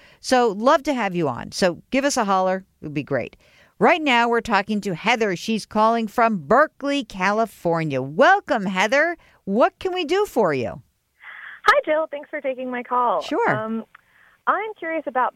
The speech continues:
Speaker 2: backdoor Roth I R As.
Speaker 1: Oh, they are fun.
Speaker 2: <laughs>
Speaker 1: I love
Speaker 2: Um,
Speaker 1: them.
Speaker 2: yeah, I'm, I think I need to do one, but I was looking into it, and it seemed too easy. Like, I've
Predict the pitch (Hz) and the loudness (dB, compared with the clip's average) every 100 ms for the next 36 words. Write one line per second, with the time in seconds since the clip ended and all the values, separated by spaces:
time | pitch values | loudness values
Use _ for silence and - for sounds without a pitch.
0 | - 214 262 240 240 196 196 208 - 190 | -6 -6 -6 -6 -4 -2 -2 -2 -4 -4
1 | 185 170 160 156 - - 165 220 196 202 | -2 -2 -2 -4 -8 -2 2 4 4 4
2 | 226 185 - 160 170 170 131 123 _ _ | 4 0 -2 0 2 2 -2 -8 _ _
3 | _ - - 587 339 - 330 285 - - | _ -12 -6 -2 -2 -2 -4 -6 -6 0
4 | 226 214 233 240 170 143 - _ _ _ | 2 4 4 4 0 -2 -10 _ _ _
5 | _ _ - 262 440 466 - 320 311 285 | _ _ -8 2 4 4 2 0 -2 -14
6 | _ _ - 254 262 415 523 415 285 247 | _ _ -14 -14 -8 -8 -6 -8 -10 -16
7 | 247 339 302 247 233 - 214 277 285 277 | -12 -4 0 0 -2 -8 -2 0 0 -2
8 | 392 359 381 370 311 247 240 240 - - | -8 -6 -8 -2 0 0 -2 -6 -10 -12
9 | 320 320 285 302 - _ _ _ _ _ | -10 -10 -10 -12 -12 _ _ _ _ _
10 | - - 302 294 262 240 277 311 330 277 | -16 -6 -4 -2 -2 -2 -2 -2 0 0
11 | 262 247 | 0 -2